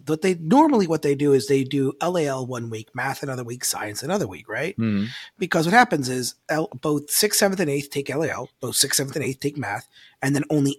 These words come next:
Speaker 1: eighth and fifth take science, right? So they, that way you take it, you know, it's all four take one all week, what, all four take one other week, and then the third week it's only two.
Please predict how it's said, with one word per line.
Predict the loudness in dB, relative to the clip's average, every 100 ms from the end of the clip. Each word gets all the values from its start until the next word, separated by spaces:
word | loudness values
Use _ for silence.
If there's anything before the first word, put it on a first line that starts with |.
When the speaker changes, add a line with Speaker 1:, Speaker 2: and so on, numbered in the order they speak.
| 2
Speaker 1:
eighth | 4 2 -2 -6
and | -6 0
fifth | 4 4 0 -10
take | -10 -2
science, | 2 2 2 -8 -12 -12 _
right? | -2 0 -2 _ _ _ _
So | 0
they, | 0
that | 0 -4 -4 0
way | 0
you | 0
take | -2 -4
it, | -4
you | -2
know, | -2 -4 -12 -16 -14
it's | -6
all | 4 6
four | 6 2 2
take | 2 0 2
one | 0 0 -2 2
all | 4 4
week, | 0 -4 -6 -12
what, | -12 -6 -6 -2
all | 0 0
four | 0 -2
take | 0 0 0
one | -2
other | 0
week, | -4 -4
and | -4
then | -2
the | -4
third | -4 0 2 4
week | 2 0
it's | -2 -2
only | -2
two. | -2 -4 -6